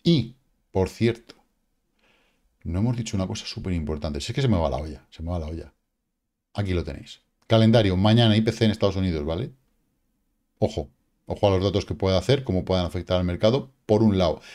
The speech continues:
Y por otro lado, recordar, ¿vale? Que ahora en enero, en torno al veintitantos y tantos, no sabemos exactamente porque no nos han actualizado.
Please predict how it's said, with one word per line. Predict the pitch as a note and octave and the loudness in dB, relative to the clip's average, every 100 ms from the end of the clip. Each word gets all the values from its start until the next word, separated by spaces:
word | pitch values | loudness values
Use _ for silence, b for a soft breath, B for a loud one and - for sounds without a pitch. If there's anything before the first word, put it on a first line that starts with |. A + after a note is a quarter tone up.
| B B A2 | B B -4
Y | |
por | G2+ C3 | 2 4
otro | E3 | 6
lado, | D#3 D3 D3 B B B | 6 6 2 B B B
recordar, | A2 A2+ A2+ A#2 G#2+ G#2 A#2+ C#3 - - | 2 4 6 6 6 4 6 4 2 -6
¿vale? | - F#2 A#2 - | -2 0 0 -2
Que | - G2+ | 0 2
ahora | G2 A#2 | 4 4
en | A#2 G#2+ | 6 6
enero, | A#2 B2 A#2+ - b b | 6 4 2 -2 b b
en | - F#2 | -6 -4
torno | E2+ F#2 | -2 0
al | F#2 F#2 | 2 2
veintitantos | G2 F#2 F2 A#2+ A#2+ | 0 -2 0 2 2
y | G2+ | 0
tantos, | |
no | G#2+ | 0
sabemos | A#2 A2 G#2+ | 2 2 2
exactamente | F#2+ G2+ G#2 G2 | 0 -2 0 0
porque | E2+ E2 | -2 -2
no | F#2 | -2
nos | G2 G2 | -2 -2
han | |
actualizado. | F#2 F2 F2 - G2 D#2+ | -4 -2 -4 0 0 0